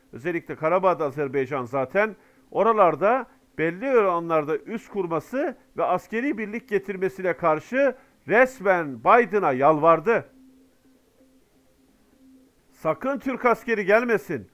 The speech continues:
sakın Türk askeri burada olmasın, yanarız." dedi resmen.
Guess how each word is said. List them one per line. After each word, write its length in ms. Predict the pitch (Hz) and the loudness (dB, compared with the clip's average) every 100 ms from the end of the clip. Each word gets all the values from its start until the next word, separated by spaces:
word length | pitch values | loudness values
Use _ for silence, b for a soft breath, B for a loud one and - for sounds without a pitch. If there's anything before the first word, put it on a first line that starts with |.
| b b b | b b b
sakın 420 | - 147 - 277 | -6 -6 -4 -8
Türk 260 | - 269 254 | -8 -6 0
askeri 420 | 254 - 247 240 | -2 -2 -6 -4
burada 180 | 226 226 | -4 -2
olmasın, 680 | 226 247 233 - 202 151 - b b 120 | 0 0 -2 -2 -4 -4 -10 b b -6
yanarız." 720 | 143 208 240 254 208 147 131 | 2 4 4 4 2 0 -4
dedi 200 | 151 156 | -4 0
resmen. 460 | 156 - 165 139 | -2 0 -2 -2